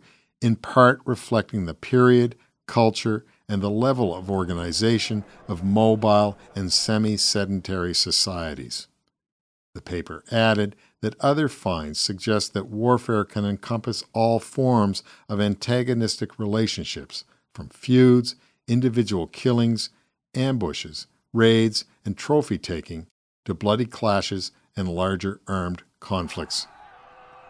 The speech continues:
"The level of warfare can vary," it said,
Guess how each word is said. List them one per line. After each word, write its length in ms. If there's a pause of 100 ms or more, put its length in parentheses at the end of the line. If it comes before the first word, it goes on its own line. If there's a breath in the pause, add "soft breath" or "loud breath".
(240)
"The 80
level 500
of 180
warfare 520
can 220
vary," 420
it 160
said, 420